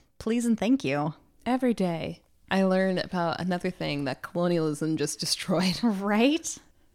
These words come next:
Speaker 2: It makes me even more frustrated to know that there are even more things that, one, I don't know, and two, we haven't even figured out yet because it was so completely wiped that we don't even know what we're missing.
Speaker 1: Mm-hmm.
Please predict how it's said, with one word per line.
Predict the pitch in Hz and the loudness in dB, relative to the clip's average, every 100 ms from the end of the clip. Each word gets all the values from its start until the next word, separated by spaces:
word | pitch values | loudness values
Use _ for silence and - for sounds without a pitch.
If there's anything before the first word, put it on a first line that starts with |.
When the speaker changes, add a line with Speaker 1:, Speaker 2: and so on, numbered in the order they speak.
| _ | _
Speaker 2:
It | - | 2
makes | 226 233 233 - - - - - - | 4 4 4 -2 -14 -16 -20 -20 0
me | 226 | 2
even | 220 202 190 185 | 4 2 4 2
more | 170 160 170 | 2 2 0
frustrated | - 190 190 214 226 233 - | 0 -2 -2 -2 0 -2 0
to | 233 | 0
know | 220 226 233 - - _ | 0 0 -2 -6 -20 _
that | - 196 | -2 0
there | 190 185 | 2 2
are | 175 85 - | 0 -4 -8
even | - 214 214 | 0 4 4
more | 196 190 | 2 -2
things | 190 180 180 180 | -2 -2 -2 -2
that, | 175 165 - - - - _ | -2 -2 -4 -12 -20 -20 _
one, | 180 214 220 208 | 2 4 4 2
I | 185 | 0
don't | 180 180 180 | 2 0 2
know, | 175 170 | 0 0
and | 165 180 | 0 -2
two, | - 247 | -2 -4
we | 214 208 | 0 0
haven't | 214 190 190 | 0 -2 -2
even | 180 180 170 | -2 0 -2
figured | 165 - 180 180 | -2 -2 0 0
out | 151 92 190 - | 0 0 -2 -2
yet | 214 233 269 - 226 - | 2 2 2 -4 -6 -2
because | 202 202 175 | 0 2 2
it | 208 | 2
was | - 214 | 0 2
so | 262 | 2
completely | - 226 233 254 254 | 2 2 2 0 2
wiped | 226 208 262 - | 2 2 0 0
that | 208 | -2
we | 233 | 2
don't | 285 | 2
even | 311 302 | 4 6
know | 330 | 4
what | 403 | 4
we're | 370 | 4
missing. | 311 403 - - - 214 208 | 4 4 0 -2 0 0 -2
Speaker 1:
Mm-hmm. | 202 | -4